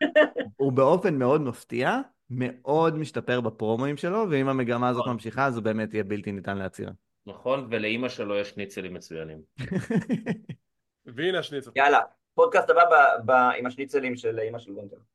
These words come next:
Speaker 1: <laughs> טוב, אז זה היה סיקור אלפיים עשרים ושלוש. לפני שנסיים, בואו קצת נדבר על אלפיים עשרים וארבע. מה אנחנו צופים שיקרה, איזה מהלכים גדולים, כי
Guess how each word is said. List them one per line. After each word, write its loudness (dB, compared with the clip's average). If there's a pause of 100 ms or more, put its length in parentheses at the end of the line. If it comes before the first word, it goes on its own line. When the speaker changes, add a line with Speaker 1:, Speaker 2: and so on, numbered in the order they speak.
(120)
Speaker 1:
<laughs> -10 (1040)
טוב, 4
אז -2
זה 2
היה 2
סיקור -4
אלפיים 0
עשרים -6
ושלוש. -4
לפני -4
שנסיים, -2
בואו -2
קצת -12
נדבר -4
על 0
אלפיים -4
עשרים -10
וארבע. -4
מה -2
אנחנו -6
צופים -12
שיקרה, -6 (440)
איזה 0
מהלכים -4
גדולים, -4 (100)
כי -8